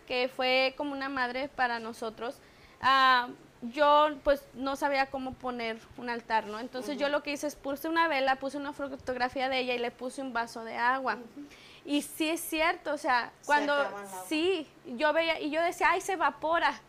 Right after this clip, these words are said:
Speaker 1: Y luego cuando yo pregunté me dijeron, "No, es
Speaker 2: Se
Speaker 1: que
Speaker 2: la toman.
Speaker 1: vienen a tomar agua". De verdad que para mí el ver cómo se bajaba el agua,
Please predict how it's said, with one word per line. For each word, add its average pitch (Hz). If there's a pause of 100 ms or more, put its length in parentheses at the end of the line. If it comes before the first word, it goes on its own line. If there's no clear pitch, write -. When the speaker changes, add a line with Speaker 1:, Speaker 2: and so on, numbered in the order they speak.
(160)
Speaker 1:
Y 285
luego 294
cuando 320
yo 285
pregunté 294
me 254
dijeron, 233
"No, 302 (180)
es 247
Speaker 2:
Se -
Speaker 1:
que 220
Speaker 2:
la 214
toman. 247
Speaker 1:
vienen 277
a 269
tomar 233
agua". 214
De 214
verdad 240
que 285
para 262
mí 285
el 311
ver 285
cómo 302
se 311
bajaba 247
el 269
agua, 254